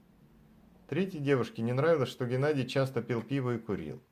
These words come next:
Она настойчиво пыталась отвадить его от этих привычек, что в свою очередь не нравилось уже ему и не нравилось сильно. В конце концов она сказала, что уйдёт, и действительно ушла, правда позже уточнив, что готова рассмотреть возможность возвращения,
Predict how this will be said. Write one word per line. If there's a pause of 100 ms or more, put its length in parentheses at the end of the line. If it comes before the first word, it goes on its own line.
(560)
Она
настойчиво
пыталась
отвадить
его
от
этих
привычек,
что
в
свою
очередь
не
нравилось
уже
ему
и
не
нравилось
сильно. (840)
В
конце
концов
она
сказала,
что
уйдёт,
и
действительно
ушла, (460)
правда
позже
уточнив,
что
готова
рассмотреть
возможность
возвращения,